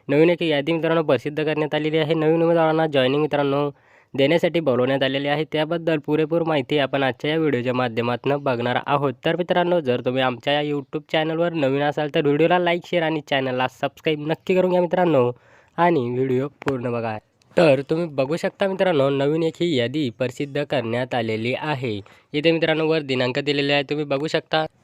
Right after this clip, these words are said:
सव्वीस बारा दोन हजार तेवीस. तर त्याबद्दल सुद्धा आपण मित्रांनो माहिती बघणार आहोत. तर बघू शकता बॅच क्रमांक अठ्ठावन्नचे काही उमेदवार मित्रांनो यामध्ये आहेत. तर मित्रांनो, बॅच क्रमांक अठ्ठावन्नचे एकूण दहा उमेदवार यामध्ये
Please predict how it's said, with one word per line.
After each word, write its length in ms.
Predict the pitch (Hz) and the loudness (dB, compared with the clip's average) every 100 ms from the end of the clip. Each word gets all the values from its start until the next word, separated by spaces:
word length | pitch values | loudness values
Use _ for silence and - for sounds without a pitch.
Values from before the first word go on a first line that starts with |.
| - | 2
सव्वीस 360 | 147 127 147 160 | 2 4 2 2
बारा 300 | 139 123 131 | 2 2 0
दोन 220 | 131 123 | -2 -2
हजार 260 | 110 117 123 | -2 -4 -4
तेवीस. 260 | 131 127 117 | -4 -4 -4
तर 100 | 135 | -4
त्याबद्दल 340 | 127 156 165 160 | -2 -2 0 -2
सुद्धा 240 | 147 139 | -2 0
आपण 180 | 135 147 | 0 0
मित्रांनो 500 | 151 127 - 127 135 | -4 -6 -4 -2 0
माहिती 320 | 131 117 131 | -2 -2 -2
बघणार 320 | 131 117 113 120 | -2 -2 -2 -2
आहोत. 360 | 123 117 107 101 - | -4 -2 -4 -6 -2
तर 80 | 147 | 0
बघू 180 | 156 160 | 0 -2
शकता 320 | 151 - 135 | -4 -2 0
बॅच 240 | 131 135 | 0 -2
क्रमांक 400 | - 135 139 131 | -2 -2 -2 -2
अठ्ठावन्नचे 680 | 139 131 123 - 147 156 147 | -2 -4 -6 -2 0 0 -2
काही 160 | 156 156 | -2 -2
उमेदवार 420 | 135 131 139 147 | 0 -2 0 -2
मित्रांनो 400 | 147 147 143 143 | -2 -4 -2 -2
यामध्ये 440 | 123 123 131 135 - | 0 0 0 -4 -4
आहेत. 340 | - 147 135 104 - - - _ - | -4 -2 -2 -6 -10 -20 -20 _ -4
तर 60 | 156 | -2
मित्रांनो, 420 | 165 160 151 151 | 0 0 -2 -2
बॅच 340 | 131 127 127 | -2 -2 -2
क्रमांक 440 | - 151 156 151 135 110 113 _ _ - | -2 0 -2 -2 -2 -2 -4 _ _ -12
अठ्ठावन्नचे 760 | 131 127 - 170 170 160 147 131 - | -10 -8 -4 -2 -2 -2 -4 -6 -6
एकूण 540 | 151 147 156 131 117 120 _ _ _ _ - | -6 -4 -2 -2 -2 -8 _ _ _ _ -18
दहा 440 | 135 123 117 143 | -8 -4 -2 0
उमेदवार 480 | 160 147 139 127 135 | -2 -2 -2 -2 -2
यामध्ये 500 | 139 123 127 123 131 | -2 -2 -2 -4 -6